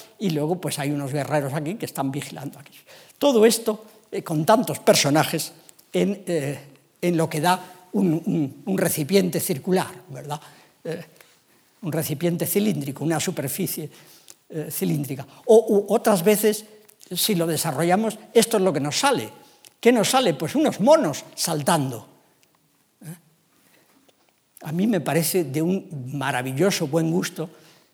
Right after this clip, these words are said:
que a un artista se le ocurra representar a los monos, a los monos aulladores, ¿eh? o estos monos araña de, de, del Petén de Guatemala, de las selvas guatemaltecas, representarlos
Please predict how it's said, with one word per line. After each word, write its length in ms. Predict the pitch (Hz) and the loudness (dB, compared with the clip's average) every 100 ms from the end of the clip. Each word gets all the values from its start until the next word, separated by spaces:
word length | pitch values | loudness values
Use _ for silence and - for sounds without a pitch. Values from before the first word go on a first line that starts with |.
| _ _ | _ _
que 120 | - 156 | -4 0
a 40 | |
un 140 | 170 | 2
artista 500 | 165 143 190 - 165 | 2 0 -4 -4 -6
se 140 | 139 151 | -8 -6
le 80 | 123 | -8
ocurra 400 | 120 160 156 156 | -6 -4 0 0
representar 720 | 147 127 - 131 135 170 170 | -2 -6 -10 -8 -2 -4 -4
a 80 | 160 | -10
los 180 | 131 120 | -8 -4
monos, 380 | 156 214 147 147 - - - | 0 0 0 -6 -14 -20 -8
a 80 | 147 | -6
los 180 | 135 139 | -4 -4
monos 380 | 160 170 - | -2 -2 -4
aulladores, 640 | 143 143 127 190 190 165 - - _ _ _ _ _ - | -6 -6 -2 0 0 -4 -10 -20 _ _ _ _ _ -14
¿eh? 180 | 160 160 143 | -12 -10 -10
o 360 | 127 131 123 - _ _ _ _ _ _ _ _ _ _ _ _ _ _ - | -10 -10 -14 -20 _ _ _ _ _ _ _ _ _ _ _ _ _ _ -10
estos 360 | 160 165 151 | -8 -8 -6
monos 360 | 165 160 147 131 | -4 -4 -4 -8
araña 440 | 139 175 156 147 - _ _ _ _ _ | -6 -4 -4 -6 -12 _ _ _ _ _
de, 400 | 151 151 143 131 | -6 -4 -4 -4
de, 380 | 131 139 131 120 | -6 -6 -6 -6
del 220 | 156 139 | -4 -4
Petén 340 | 147 156 190 | -2 0 0
de 80 | 151 | 0
Guatemala, 500 | 139 131 143 196 156 | -4 -4 -2 0 0
de 60 | 135 | -2
las 160 | 123 | -4
selvas 460 | - 202 165 131 - | -2 -2 -2 -6 -8
guatemaltecas, 600 | 127 165 151 147 147 151 - - | -8 -6 -6 -8 -10 -14 -18 -14
representarlos 720 | - 143 151 143 123 151 165 | -10 -8 -6 -8 -6 -4 -4